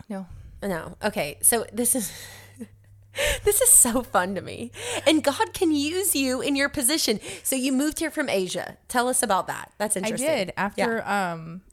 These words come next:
Speaker 1: after college, I graduated from college. Um,
Speaker 2: Mm-hmm.
Speaker 1: I have a,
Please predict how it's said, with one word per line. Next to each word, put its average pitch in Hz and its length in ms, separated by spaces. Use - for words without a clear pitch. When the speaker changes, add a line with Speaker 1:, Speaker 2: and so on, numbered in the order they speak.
Speaker 1:
after 190 320
college, 185 960
I 175 140
graduated 185 480
from 175 440
college. 147 580
Um, - 80
Speaker 2:
Mm-hmm. 160 80
Speaker 1:
I 156 40
have 156 160
a, 147 240